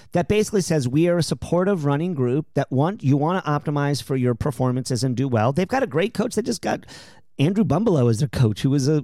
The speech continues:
you know, ran a gr-, at, at, at, uh, Georgetown, and he was in Schumacher's, uh, Bowerman group, and he stopped being competitive, and he went into coaching, and he's coaching their group.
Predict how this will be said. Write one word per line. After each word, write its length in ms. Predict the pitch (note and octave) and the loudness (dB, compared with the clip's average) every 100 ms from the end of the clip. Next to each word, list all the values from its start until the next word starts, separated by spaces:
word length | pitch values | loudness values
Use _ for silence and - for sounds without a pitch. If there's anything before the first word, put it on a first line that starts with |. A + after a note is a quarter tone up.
| - | -2
you 100 | F3+ | 0
know, 140 | A2+ | 0
ran 220 | A2+ C#3+ B2+ | 2 0 0
a 20 | |
gr-, 180 | A2+ D3+ - | -2 -2 -2
at, 140 | B2+ - | -2 0
at, 140 | - - - | -2 -4 -4
at, 300 | C#3 A2+ A2 | -2 0 0
uh, 240 | B2 G#2+ G2+ - - - - - - - | 2 2 0 -6 -20 -20 -20 -20 -20 -4
Georgetown, 600 | C3+ D3+ - F#3 F3+ F#3 | 0 0 0 0 2 2
and 380 | C#3+ A2+ G#2 - - - | 2 2 0 -4 -12 -12
he 120 | G#2 | -4
was 140 | A#2 G#2+ | -2 0
in 60 | |
Schumacher's, 680 | A2 E3+ D#3 D3+ C#3+ C3 A#2+ - - - - | 0 0 0 0 0 0 -2 -12 -20 -10 -2
uh, 460 | B2+ A2+ A2+ A2 A2 - - A#2 B2 - A2 G#2+ | 2 2 2 2 -2 -8 -20 -20 -20 -20 -20 -6
Bowerman 380 | C3 D3 E3 F3 | 0 2 2 0
group, 360 | E3+ G3 G3 - | 2 2 2 2
and 340 | B2+ A#2+ A#2+ | 0 2 2
he 340 | A#2 C#3 C3 B2 | 2 2 0 -2
stopped 340 | - C#3 C#3 | -2 -2 0
being 160 | C#3+ C3 | -2 -2
competitive, 420 | C3 C3+ D#3 E3 | 0 0 0 -2
and 80 | D3 | -2
he 80 | D3 | -2
went 140 | C#3 | -2
into 120 | C3+ | -2
coaching, 320 | A#2 C3+ - D#3+ | -2 -4 -2 -6
and 80 | |
he's 100 | E3 | -4
coaching 260 | - F#3 F3+ | -2 -2 -2
their 100 | F#3+ | -6
group. 260 | B3+ D#4 | -4 -4